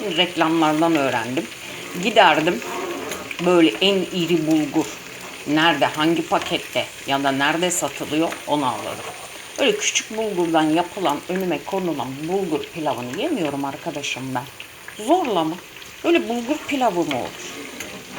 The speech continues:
Kısır gibi. Bulgur dediğim böyle iri iri olacak. Diri diri, biraz diri kalacak. Ağzına diri gelecek insan. Evet, bulgurum iki su bardağı.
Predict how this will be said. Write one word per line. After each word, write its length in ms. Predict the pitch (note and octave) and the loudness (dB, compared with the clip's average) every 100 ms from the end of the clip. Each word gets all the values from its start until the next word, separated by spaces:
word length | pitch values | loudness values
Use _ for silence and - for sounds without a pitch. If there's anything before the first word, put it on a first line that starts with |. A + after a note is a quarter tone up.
| - - - - - | -8 -8 -6 -6 -4
Kısır 420 | - B3+ - F3 C#3+ | 0 2 2 2 0
gibi. 320 | C#3+ B2 B2 - - - - - - - - - - - - - - - - - - D3+ | -2 -2 -4 -6 -10 -12 -12 -14 -14 -14 -14 -14 -14 -14 -12 -12 -12 -12 -12 -12 -12 -8
Bulgur 440 | E3+ G3 D4 A#3+ | -6 -4 -6 0
dediğim 400 | G3 D3+ F3+ G#3 | 0 0 -2 0
böyle 120 | F3 | 0
iri 240 | E3+ D#3+ F3+ | 0 -2 -2
iri 260 | E3 C#3 | -4 -4
olacak. 460 | B2 A2 G2+ - - - - - - D#3+ | -6 -6 -8 -10 -10 -10 -12 -14 -14 -4
Diri 260 | F3+ G3 D#3+ | -2 0 2
diri, 220 | D3+ C#3+ | 2 6
biraz 300 | D#3+ D3 C#3+ | 4 4 -2
diri 240 | D3 E3+ | -4 -4
kalacak. 420 | - D3 C3+ C3 A#2 B2 | 0 0 0 -4 -4 -2
Ağzına 520 | B2+ C3+ D3 D3+ C#3+ | -2 -2 -2 -2 -2
diri 240 | D#3 D#3 | 0 2
gelecek 400 | D3 B2+ A#2+ A#2+ - B2 F#2 | 2 0 -2 -6 -8 -8 -4
insan. 260 | - - - - - - - - - | -4 -4 -6 -10 -12 -12 -12 -12 2
Evet, 320 | C#4+ F#3 - | 4 4 0
bulgurum 420 | G3+ A#3+ G#3 B3 A3+ | -4 -2 0 0 0
iki 180 | G#3+ | -2
su 200 | A3+ G#3+ | -4 2
bardağı. 440 | F3+ B2 B2 G2+ | 4 4 4 -4